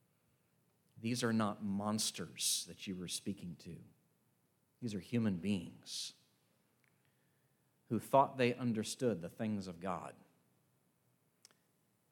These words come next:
and were very zealous in their expressions of it. And many around them thought the same. These are the religious people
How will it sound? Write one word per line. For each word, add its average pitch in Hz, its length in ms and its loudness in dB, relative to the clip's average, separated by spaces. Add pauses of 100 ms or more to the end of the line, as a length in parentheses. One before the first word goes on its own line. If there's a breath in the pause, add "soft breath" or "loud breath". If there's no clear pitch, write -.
(800)
and 107 160 -2
were 104 140 2
very 110 320 4
zealous - 880 2 (1000)
in 90 100 -12
their 90 120 -6
expressions 101 680 0
of 113 140 0
it. - 100 -10 (2000)
And 113 220 4
many 131 220 8
around 139 500 8
them 95 220 0 (680)
thought 135 240 4
the 135 80 -2
same. 151 420 2 (4000)
These 120 240 -2
are 117 60 2
the 113 100 2
religious 113 540 0
people - 420 -8